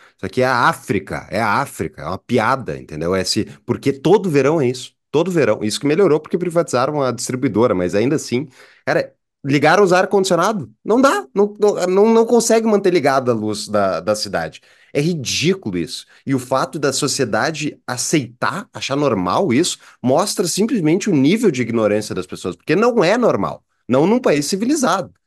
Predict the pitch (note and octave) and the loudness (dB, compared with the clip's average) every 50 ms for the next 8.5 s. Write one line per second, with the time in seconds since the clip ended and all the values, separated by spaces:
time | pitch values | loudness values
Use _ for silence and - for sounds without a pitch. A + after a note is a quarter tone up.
0 | _ _ _ - A2 G2+ - B2 A#2+ B2 - D3 D#3+ D#3 A#2 G#2+ A#2+ C#3+ F3+ F#3+ | _ _ _ -6 -4 -4 -2 -4 -4 -4 -2 0 2 4 4 4 2 0 -2 -4
1 | - _ _ _ _ - A2 A#2 B2+ C#3 - - G3+ A3 G#3+ - C4+ D4+ - _ | -10 _ _ _ _ -4 -2 -2 -2 -2 -4 -4 -6 -4 0 0 0 0 -2 _
2 | _ _ _ _ - C3 B2+ C#3 C#3+ - G#3+ A#3 G3+ F#3+ G#3 A3+ G#3+ D3+ A2+ E2+ | _ _ _ _ -4 -2 -2 -2 -2 -2 0 2 4 6 6 6 4 4 2 0
3 | E2 D#2+ - E2 E2 F#2+ G#2 G#2 G#2 G2 F#2 A2+ G#2+ A#2+ B2 G#2 F#2 G#2+ D3 - | -4 -8 -8 -6 -6 -6 -6 -6 -8 -4 -2 -2 0 2 2 2 2 2 0 0
4 | - G3+ F3 D#3+ D#3 B2+ G#2 - - _ - D#2+ D#2+ F2 G2+ A2 G2+ C#2+ E2 F2 | 2 2 2 2 2 0 -2 -4 -8 _ -6 -4 -4 -2 0 0 0 0 0 -2
5 | - - - - G2+ G2+ A2 G#2 - - G2 - F#2 E2+ D#2+ - - - F#2+ F#2 | -4 -6 -4 -4 -2 -2 -2 -2 -2 -2 -2 0 0 -2 -2 -4 -4 -4 -4 -6
6 | - - F#2+ G2 - - G2+ F#2+ - A#2 A2 G#2+ E2+ D2 - - - - - - | -6 -8 -8 -6 -4 -4 -4 -4 -4 -4 -4 -2 -4 -4 -8 -12 -18 -20 -20 -20
7 | - - - A2+ A#2+ A2+ C3 C3+ B2+ C#3 C#3+ C#3+ C3+ C3 G#2+ F2 D#2 - _ _ | -18 -8 -4 -2 0 0 0 0 2 2 0 0 2 2 0 0 0 -4 _ _
8 | - - A2+ G2+ - A#2 G2 D#2+ D#2 | -8 -6 -6 -4 -2 -2 -2 -2 -4